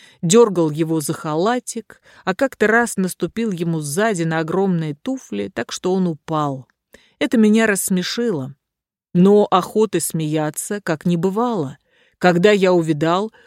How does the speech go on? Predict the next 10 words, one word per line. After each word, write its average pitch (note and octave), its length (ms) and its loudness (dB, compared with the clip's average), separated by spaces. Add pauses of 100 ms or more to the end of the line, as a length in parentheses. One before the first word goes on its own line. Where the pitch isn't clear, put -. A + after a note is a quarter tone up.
что - 260 0
Маленький E3+ 600 0
Мук D3+ 420 -4
направляется D#3 1040 -4
к - 100 -8
нашему E3 540 -2
дому. D#3+ 500 -2 (1200)
Он A3+ 240 8
вошел F3 480 -2
туда A3 420 -8